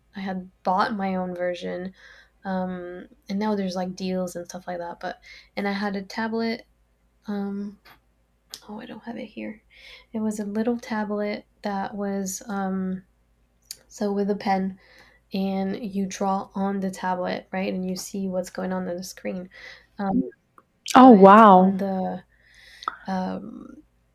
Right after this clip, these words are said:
Speaker 1: w-, with what I work now, I have, um, access to bigger tablets that are, uh, sensitive, touch sensitive. So I don't have to, like, the tablet is a screen. So I, I actually draw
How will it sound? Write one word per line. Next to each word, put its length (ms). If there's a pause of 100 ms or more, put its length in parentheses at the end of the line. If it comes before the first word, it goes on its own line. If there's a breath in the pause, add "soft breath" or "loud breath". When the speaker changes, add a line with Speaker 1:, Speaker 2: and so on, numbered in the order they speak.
(160)
Speaker 1:
w-, 420
with 240
what 160
I 100
work 320
now, 680
I 60
have, 520 (100)
um, 240
access 420
to 140
bigger 400
tablets 760 (220)
that 180
are, 380 (240)
uh, 200 (440)
sensitive, 520
touch 240
sensitive. 500
So 180
I 80
don't 320
have 340 (100)
to, 300
like, 220 (400 soft breath)
the 120
tablet 680
is 200
a 40
screen. 540
So 240
I, 180 (340)
I 120
actually 440
draw 320